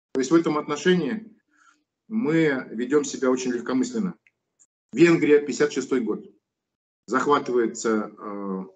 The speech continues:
Венгрия за счёт того, что вся венгерская армия находится на границе с Австрией, там, с Германией, на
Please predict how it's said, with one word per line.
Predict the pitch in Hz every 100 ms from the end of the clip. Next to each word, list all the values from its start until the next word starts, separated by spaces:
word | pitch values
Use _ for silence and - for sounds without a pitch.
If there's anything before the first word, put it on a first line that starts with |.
| -
Венгрия | 113 156 185 220 220 - -
за |
счёт | 123 139
того, | 131 135 180
что | 180 135 110 - _ _ _ _ -
вся | - 160
венгерская | 143 147 151 - 151 147
армия | 180 190 131
находится | 127 160 160 - 135
на | 113 131 147
границе | 123 120 135 135 127 110 - _ _ _ _ _ _ _ _ _ _ _ _ _ _ -
с | -
Австрией, | 170 175 - 165 151
там, | - 107 95 92
с | - - -
Германией, | 95 113 156 165 151 135
на | 147 131 110